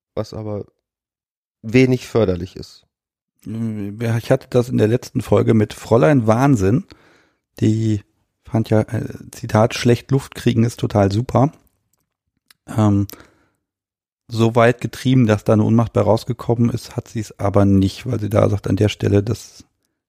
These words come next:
Speaker 2: ist dann schon heftig oder zu heftig.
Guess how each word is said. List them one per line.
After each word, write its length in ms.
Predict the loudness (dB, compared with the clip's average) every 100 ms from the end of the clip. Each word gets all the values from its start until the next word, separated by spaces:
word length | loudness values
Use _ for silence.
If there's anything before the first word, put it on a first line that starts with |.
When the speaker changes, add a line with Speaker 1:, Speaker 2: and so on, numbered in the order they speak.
| _ _ _ _
Speaker 2:
ist 120 | _ 0
dann 120 | 0
schon 160 | 2
heftig 520 | 2 2 0 -10 -10 -8
oder 240 | 0 0
zu 240 | 0 0 2
heftig. 460 | 2 0 -8 -10